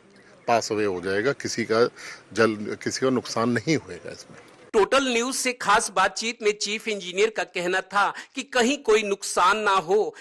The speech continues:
Speaker 2: इसके पूरे इंतजाम किए जा रहे हैं।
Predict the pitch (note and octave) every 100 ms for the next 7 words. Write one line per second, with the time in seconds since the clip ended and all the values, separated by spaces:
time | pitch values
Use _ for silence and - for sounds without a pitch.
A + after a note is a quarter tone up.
0 | - B3 - C4+ A#3+ - B3 C4 G#3+ F#3+
1 | G#3 F3+ E3+ G#3+ - C4 B3+ F3+ C#3+ C3+
2 | C#3+ D3+ D#3+ D#3+ G3 D#3+ C#3+